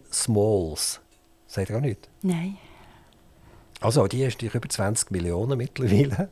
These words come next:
Speaker 2: Ja.
Speaker 1: Und nachher kommt Bella Hadid.
Speaker 2: Die kennt man natürlich.
Speaker 1: Und dann gibt, habe ich gesehen, jetzt, äh, Gigi Hadid. Gigi,
Speaker 2: Ja, das ist
Speaker 1: Gigi
Speaker 2: ihre
Speaker 1: Hadid.
Speaker 2: Schwester.
Speaker 1: Also, es ist ja unglaublich, oder? Also, die zusammen machen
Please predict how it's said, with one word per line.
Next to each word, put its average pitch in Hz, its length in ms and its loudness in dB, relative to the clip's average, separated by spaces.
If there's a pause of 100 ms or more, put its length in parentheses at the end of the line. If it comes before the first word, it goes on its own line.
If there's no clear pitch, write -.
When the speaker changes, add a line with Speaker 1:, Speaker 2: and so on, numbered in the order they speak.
Speaker 2:
Ja. 214 200 4 (540)
Speaker 1:
Und 120 80 2
nachher 165 180 6
kommt 151 300 4
Bella 113 320 4
Hadid. 107 280 2 (400)
Speaker 2:
Die 453 120 6
kennt 226 240 2
man 196 100 2
natürlich. 185 400 -6 (320)
Speaker 1:
Und 127 100 0
dann 175 60 8
gibt, 165 140 2
habe 131 100 6
ich 139 80 4
gesehen, 185 200 4
jetzt, - 160 2
äh, 104 380 0
Gigi 185 280 2
Hadid. 156 400 2
Gigi, 185 160 4
Speaker 2:
Ja, - 80 6 (140)
das 302 120 4
ist - 40 -2
Speaker 1:
Gigi 214 160 2
Speaker 2:
ihre 180 100 8
Speaker 1:
Hadid. 196 180 0
Speaker 2:
Schwester. 170 160 -8 (440)
Speaker 1:
Also, 127 180 4
es - 40 6
ist - 40 4
ja 131 80 8
unglaublich, 156 640 4
oder? 190 260 2 (420)
Also, - 160 -2
die 127 140 4
zusammen 139 400 4
machen 107 480 0